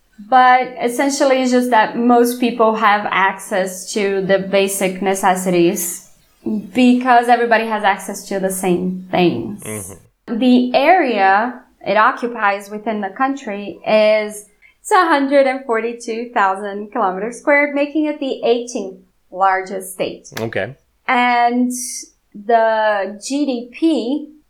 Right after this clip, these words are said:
Speaker 2: I don't know what you heard about me, but you
Speaker 1: <laughs>
Speaker 2: can't get a dollar out of me.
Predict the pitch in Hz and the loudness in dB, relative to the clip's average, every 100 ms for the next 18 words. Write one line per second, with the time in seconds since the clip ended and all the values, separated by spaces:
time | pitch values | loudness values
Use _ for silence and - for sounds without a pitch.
0 | _ 92 92 98 104 101 110 117 _ 113 | _ -14 -10 -10 -8 -8 -8 -10 _ -14
1 | 107 113 113 113 104 98 101 90 87 - | -10 -10 -10 -12 -12 -12 -12 -12 -12 -12
2 | - _ - 294 339 359 330 339 285 330 | -14 _ -4 0 4 6 4 2 -2 -6
3 | - 113 113 104 113 110 107 95 101 104 | -6 -4 -4 -4 -6 -4 -6 -6 -6 -8
4 | 107 107 104 | -8 -10 -12